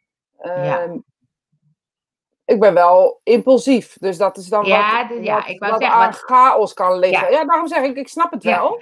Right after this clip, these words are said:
Speaker 1: ik snap het ook wel, ja.
Speaker 2: <clears throat> Alleen het is niet wat het is. Ik ben totaal eigenlijk helemaal niet chaotisch, maar ik ben wel, als ik in het moment ben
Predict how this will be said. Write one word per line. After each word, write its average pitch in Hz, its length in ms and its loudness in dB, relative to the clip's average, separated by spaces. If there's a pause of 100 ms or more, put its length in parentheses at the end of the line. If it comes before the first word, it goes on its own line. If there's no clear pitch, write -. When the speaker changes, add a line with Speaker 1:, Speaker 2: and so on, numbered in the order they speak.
Speaker 1:
ik - 160 -16
snap 247 220 -6
het - 180 -8
ook 147 120 -8
wel, 117 140 -6
ja. 147 160 -4 (280)
Speaker 2:
<clears throat> - 220 -4
Alleen 240 200 2
het 220 100 -4
is 202 120 -8
niet 202 380 -12
wat 196 180 -8
het 208 100 -20
is. 240 260 -4
Ik 175 120 -14
ben 160 220 -10 (100)
totaal 175 360 -6
eigenlijk 196 360 -6
helemaal 202 260 -4
niet 247 120 -6
chaotisch, 160 340 -4
maar 196 140 -4
ik 175 60 -12
ben 190 140 -4
wel, 196 80 0
als 190 180 -2
ik 208 100 -4
in 208 60 0
het 170 100 -12
moment 208 460 0
ben 175 340 -4